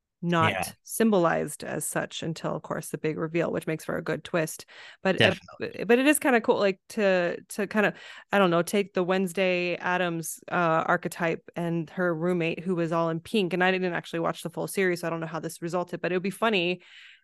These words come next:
Speaker 1: It, well, I think actually that's the whole point of the Addams Family, is subverting the symbolism of, like, dark and dreary with, like, chipper and more mainstream, is the idea that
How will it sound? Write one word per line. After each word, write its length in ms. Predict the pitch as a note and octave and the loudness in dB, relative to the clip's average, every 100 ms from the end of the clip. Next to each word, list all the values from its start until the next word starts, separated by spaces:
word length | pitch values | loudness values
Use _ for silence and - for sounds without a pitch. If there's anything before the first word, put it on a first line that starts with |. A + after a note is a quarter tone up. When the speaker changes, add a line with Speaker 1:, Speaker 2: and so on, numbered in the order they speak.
| - | 2
Speaker 1:
It, 200 | G3 - | 2 4
well, 140 | G#3 | 4
I 80 | A3 | 4
think 200 | B3+ C#4+ | 2 0
actually 260 | A3 - C4 | -2 0 -2
that's 160 | B3 | -2
the 60 | B3 | -2
whole 80 | A#3 | -4
point 260 | - C4 | -2 0
of 60 | D4+ | 0
the 80 | F3+ | 0
Addams 280 | D#3+ E3+ - | 0 -4 -4
Family, 500 | D#3+ D3+ C#3 F#3+ F#3+ - | -6 -4 -6 -8 -8 0
is 420 | G3 F#3 F3 - | 2 2 0 -6
subverting 580 | - G3 E3 F3+ E3 E3+ | -4 -2 0 0 0 -2
the 100 | E3+ | -4
symbolism 600 | E3 F3 E3+ E3+ E3 E3+ | -4 -4 -2 -4 -4 -2
of, 160 | E3 D#3+ | -2 -2
like, 220 | D#3+ D#3+ | -6 -2
dark 340 | F3 E3+ E3+ E3+ | -2 0 -2 -4
and 140 | E3+ | -4
dreary 420 | F3 E3+ E3+ E3+ | -2 0 -2 -2
with, 300 | D#3+ D#3+ E3 - | -2 -4 -4 -8
like, 360 | E3 D#3+ - - _ _ _ _ _ | -6 -6 -8 -20 _ _ _ _ _
chipper 520 | - F#3+ - - F3 E3+ | -4 -4 -2 2 4 4
and 260 | E3 D#3+ | 2 0
more 120 | E3 | -2
mainstream, 840 | D#3+ F3 G3+ A3 - C4 C4+ D4 D#4 | -2 0 0 -2 -2 0 0 0 -2
is 220 | F#3+ F#3 | -2 -2
the 120 | F#3 F3+ | 0 0
idea 400 | E3+ F3 F3 E3+ | 2 0 0 2
that 300 | E3 D#3+ | 0 0